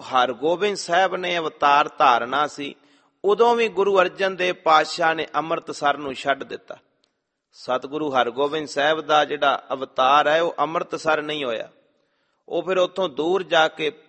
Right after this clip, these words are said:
ਭਾਈ ਕੀ ਡਰੌਲੀ ਪਿੰਡ ਹੈ, ਦੂਰ ਹੀ ਉੱਥੋਂ, ਉੱਥੇ ਕਿੰਨਾ ਚਿਰ ਰਹਿ ਗੁਰੂ ਅਰਜਨ ਦੇਵ ਪਾਤਸ਼ਾਹ ਜੀ ਜਾ ਕੇ। ਜਦੋਂ ਫਿਰ ਵੱਡੇ ਹੋ ਗਏ ਥੋੜੇ ਗੁਰੂ ਹਰਗੋਬਿੰਦ ਸਾਹਿਬ,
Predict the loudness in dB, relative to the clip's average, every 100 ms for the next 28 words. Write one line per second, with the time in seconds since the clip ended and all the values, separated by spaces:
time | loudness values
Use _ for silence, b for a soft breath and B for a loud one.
0 | _ 0 0 0 -6 -10 -6 -2 0 0
1 | 0 -6 -6 -8 0 0 0 -4 -6 -4
2 | -2 -4 -6 -14 -14 b b b 2 2
3 | 2 -2 -2 -2 0 0 0 -2 2 2
4 | 2 -2 -2 0 0 -4 -6 -2 -2 0
5 | 0 0 0 -2 -2 -4 -4 -2 -2 -2
6 | -6 -6 _ b b b -4 0 2 0
7 | -4 -4 -4 -6 -10 -6 -4 0 0 0
8 | 0 2 2 0 -4 0 0 -2 -8 _
9 | _ -12 -8 -4 -2 -2 -2 -4 -4 -6
10 | -6 -2 0 0